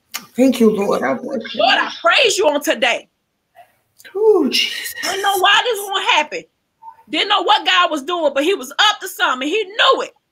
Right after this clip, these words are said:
Speaker 2: That's why he didn't want, the devil did not want you on this live, 'cause he didn't,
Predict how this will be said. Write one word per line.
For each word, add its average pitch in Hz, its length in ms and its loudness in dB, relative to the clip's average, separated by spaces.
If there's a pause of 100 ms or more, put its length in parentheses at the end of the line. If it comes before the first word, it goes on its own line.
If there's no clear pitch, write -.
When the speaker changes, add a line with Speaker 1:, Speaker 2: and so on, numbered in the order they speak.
(320)
Speaker 2:
That's 359 180 0
why 339 220 2
he 392 80 0
didn't 285 180 -8
want, 349 220 -6 (140)
the 269 80 -8
devil 330 280 0
did 277 140 -8
not 311 240 0
want 427 320 -2
you 403 100 -4
on 330 240 0
this 330 160 -6
live, 220 460 -4
'cause 302 140 -10
he 349 100 -2
didn't, 302 260 -8